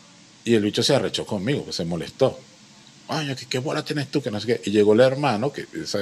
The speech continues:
esa intervención de, de verdad me pareció épica y me pareció muy bien y muy madura. <clears throat> Que no, no, no, no nos llevemos ahorita, fuimos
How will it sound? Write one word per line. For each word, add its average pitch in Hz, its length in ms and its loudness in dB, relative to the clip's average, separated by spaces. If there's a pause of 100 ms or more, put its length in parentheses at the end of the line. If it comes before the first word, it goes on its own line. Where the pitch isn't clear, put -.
(160)
esa 98 180 -4
intervención 110 400 2
de, 107 80 4
de 101 440 2
verdad 87 200 2
me 104 100 0
pareció 92 380 0
épica 123 360 2
y 131 40 4
me 104 100 -2
pareció 87 280 -2
muy 117 220 0
bien 127 240 0
y 143 40 -2
muy 104 160 0
madura. 107 360 4 (960)
<clears throat> 110 300 0
Que 117 80 4
no, 117 120 4
no, 127 140 4
no, 156 180 2
no 123 140 4
nos 135 80 2
llevemos 143 320 2
ahorita, 147 340 0 (340)
fuimos 110 320 0